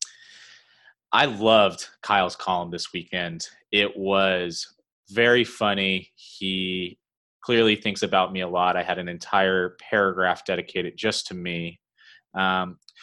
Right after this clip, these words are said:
so I think when people put good content into the league, I think good things happen.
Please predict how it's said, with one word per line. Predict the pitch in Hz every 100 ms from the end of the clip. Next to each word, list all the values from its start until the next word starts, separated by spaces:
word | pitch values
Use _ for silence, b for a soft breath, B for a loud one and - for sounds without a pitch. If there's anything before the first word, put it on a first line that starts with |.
| B
so | - 113
I | 139
think | 160 151 139
when | 113
people | 98 123 117 101 -
put | - 147 -
good | 123 123
content | - 107 104 - 98
into | 95 - 92
the | 90
league, | 90 90 90 85 - -
I | 95
think | 95 107 98 85
good | 101 92
things | 92 85 -
happen. | 87 87 95 87